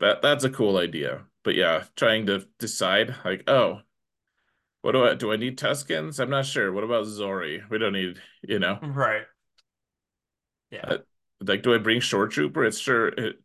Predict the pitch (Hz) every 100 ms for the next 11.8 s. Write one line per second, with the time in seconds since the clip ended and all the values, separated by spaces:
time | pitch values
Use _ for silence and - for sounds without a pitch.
0 | _ 113 107 110 110 127 - 110 101 143
1 | 107 - 101 95 90 78 131 135 - -
2 | _ _ _ _ _ _ _ _ _ _
3 | - 131 117 95 - _ _ _ _ _
4 | - 120 135 131 80 95 - - _ -
5 | 101 104 120 107 101 147 95 73 78 78
6 | - 80 82 90 95 92 120 113 76 95
7 | _ _ _ _ _ _ - 107 60 -
8 | _ - 73 71 71 - _ _ _ _
9 | - - 87 92 - - - 156 - -
10 | 190 139 - 135 90 127 - _ _ _
11 | _ _ _ _ _ - 202